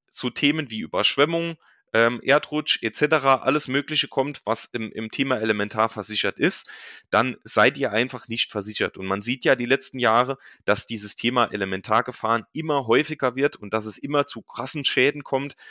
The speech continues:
ähm, die teilweise wirklich Tausende Euro kosten und, äh, die auch wirklich Hab und Gut zerstören. Und, ähm, ja,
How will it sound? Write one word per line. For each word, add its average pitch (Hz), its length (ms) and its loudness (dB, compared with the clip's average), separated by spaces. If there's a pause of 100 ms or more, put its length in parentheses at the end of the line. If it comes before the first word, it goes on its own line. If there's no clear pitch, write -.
(240)
ähm, 107 340 2 (120)
die 110 60 -10
teilweise 117 640 4
wirklich 120 340 -4
Tausende 120 460 0
Euro 131 280 0
kosten - 460 -2 (460)
und, 107 300 0
äh, 107 220 4
die 120 120 2
auch - 160 0
wirklich - 320 -2
Hab 107 200 2
und - 160 -12
Gut 143 180 -12
zerstören. 131 560 0 (420)
Und, 113 420 -2
ähm, 107 280 2 (120)
ja, 107 260 4